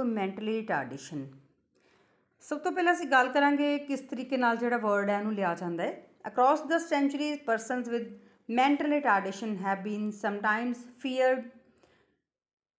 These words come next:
sometimes considered fools and almost always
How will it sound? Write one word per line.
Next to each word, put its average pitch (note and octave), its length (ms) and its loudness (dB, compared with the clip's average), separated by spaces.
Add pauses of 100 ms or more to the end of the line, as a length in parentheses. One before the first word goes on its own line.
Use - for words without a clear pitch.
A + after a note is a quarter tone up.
(520)
sometimes C4+ 640 4
considered A#3 500 -4
fools C4 480 -2 (140)
and A3 120 4
almost A#3 460 0
always F#3+ 420 0